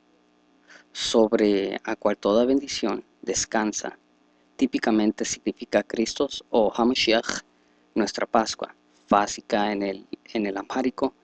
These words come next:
Pesaj en, en el hebreo.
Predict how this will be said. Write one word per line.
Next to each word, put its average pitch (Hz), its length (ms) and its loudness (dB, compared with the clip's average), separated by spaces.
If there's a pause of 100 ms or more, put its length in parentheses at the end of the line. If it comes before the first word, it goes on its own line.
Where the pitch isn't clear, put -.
(540)
Pesaj - 640 0 (580)
en, 107 560 2 (540)
en 107 140 0
el 104 100 0
hebreo. 101 400 0